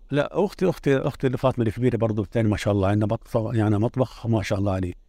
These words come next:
وهذيك مرة رحنا على ريحة، يعني تجمعنا كل مشروع ريحة، كل مشروع ريحة كبير، يمكن في أكثر من ثلاثين عيلة. كل عيلة جرت بجيب كل واحد أكل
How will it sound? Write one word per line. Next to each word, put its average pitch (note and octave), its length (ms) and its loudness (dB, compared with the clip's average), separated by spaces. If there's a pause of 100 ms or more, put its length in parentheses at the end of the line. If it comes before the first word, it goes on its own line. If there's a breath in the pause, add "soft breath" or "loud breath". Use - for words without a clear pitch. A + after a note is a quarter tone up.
(260)
وهذيك B2+ 360 4
مرة B2+ 420 2
رحنا A2+ 240 -2
على A2+ 80 0
ريحة، A2+ 400 -2 (520)
يعني G#2+ 160 2
تجمعنا A#2 380 2
كل B2+ 300 2
مشروع A#2 380 0
ريحة، F#2+ 220 2
كل G#2+ 240 4
مشروع A2 300 2
ريحة F#2 160 0
كبير، G2 360 2
يمكن F#2+ 220 -4
في G#2+ 200 0
أكثر G2+ 160 -4
من G2 40 -2
ثلاثين G2+ 340 -4
عيلة. G#2 200 -6 (560)
كل D#3+ 120 2
عيلة D3+ 180 2
جرت C#3 280 0
بجيب A#2+ 280 -2
كل B2+ 200 0
واحد - 200 -2
أكل A2 260 0